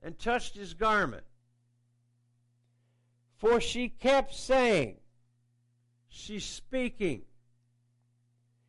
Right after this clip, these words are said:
"If I only touch his garments, I shall be restored to health." If I only touch his garments, I shall be restored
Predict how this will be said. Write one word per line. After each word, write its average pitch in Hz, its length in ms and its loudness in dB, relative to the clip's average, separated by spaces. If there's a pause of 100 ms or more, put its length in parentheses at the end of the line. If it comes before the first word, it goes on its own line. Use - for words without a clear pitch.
(280)
"If 190 220 4
I 220 220 6
only 269 320 4
touch 254 360 2
his 214 220 -8
garments, 180 800 0 (440)
I 156 140 -8
shall 185 280 -2
be 185 200 -2
restored 185 640 -4
to 151 120 -4
health." 147 380 -2 (1700)
If 147 200 -8
I 165 140 0
only 220 420 0
touch 247 320 -2
his 196 200 -10
garments, 156 760 -4 (160)
I 160 180 -4
shall 160 300 -4
be 160 200 -6
restored 185 880 -4